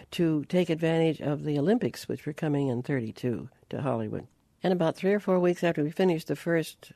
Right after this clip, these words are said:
comedy, they didn't call us back. So my father went around to the studio to see what happened, and they'd hired a girl at half my salary.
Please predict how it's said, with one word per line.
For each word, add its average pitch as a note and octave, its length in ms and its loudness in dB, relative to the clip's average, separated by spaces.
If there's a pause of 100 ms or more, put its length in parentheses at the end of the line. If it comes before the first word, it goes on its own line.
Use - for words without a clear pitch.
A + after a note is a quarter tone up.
comedy, F#3 440 0 (560)
they D#3+ 140 0
didn't D3+ 180 -2
call D3 240 -2
us C#3+ 120 -6
back. E3+ 480 -4 (440)
So D#3+ 240 -2
my C#3+ 160 0
father D#3 300 0
went D3 160 0
around D3 280 0
to D#3 60 -10
the D3 120 -12
studio F3 420 0
to D3 80 -2
see D#3 180 -2
what C#3 140 -2
happened, G3+ 440 -4 (600)
and F3 100 2
they'd E3+ 160 2
hired E3+ 300 0
a D3+ 60 -2
girl D#3 280 0
at D3+ 80 -2
half D#3 280 -2
my C3+ 160 -2
salary. A#2 520 -6